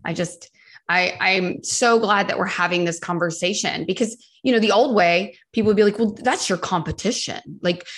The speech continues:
you, you know, you can't be having this conversation. That's the person you have to beat." And I just don't believe that. That's part of this whole heart-based pr-, approach to living, to being,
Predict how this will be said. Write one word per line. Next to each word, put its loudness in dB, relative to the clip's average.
you, 4
you 0
know, 0
you 2
can't 0
be 4
having 2
this 0
conversation. -2
That's -2
the -6
person -4
you 2
have -2
to -2
beat." 0
And 0
I 4
just 0
don't 2
believe 4
that. -2
That's 0
part 2
of 0
this -2
whole 2
heart-based 0
pr-, -6
approach 0
to -4
living, 2
to 0
being, 2